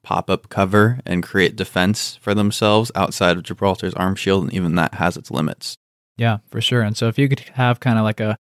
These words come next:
Speaker 2: a run and gun gunslinger kind of legend that has a smaller hitbox
Speaker 1: Yeah.
Speaker 2: that can temporarily absorb,
Speaker 1: It'd be
Speaker 2: uh,
Speaker 1: awesome.
Speaker 2: shots,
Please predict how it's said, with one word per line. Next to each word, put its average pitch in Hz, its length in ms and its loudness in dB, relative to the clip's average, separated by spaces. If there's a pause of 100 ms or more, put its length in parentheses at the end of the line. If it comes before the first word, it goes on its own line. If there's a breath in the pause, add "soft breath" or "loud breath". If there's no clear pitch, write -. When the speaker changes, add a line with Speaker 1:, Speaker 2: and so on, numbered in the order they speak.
(160)
Speaker 2:
a 120 100 0
run 123 220 4
and 117 180 4
gun 113 400 4
gunslinger 117 760 2
kind 110 180 0
of 104 100 0
legend 110 380 2
that 117 60 0
has 110 160 2
a 107 60 0
smaller 107 300 -2
hitbox 120 600 2
Speaker 1:
Yeah. 90 320 4
Speaker 2:
that 123 140 2
can 107 140 0
temporarily 113 880 2
absorb, 113 560 2 (240)
Speaker 1:
It'd 95 100 -14
be - 140 -2
Speaker 2:
uh, 113 100 4
Speaker 1:
awesome. 90 160 4
Speaker 2:
shots, 92 240 2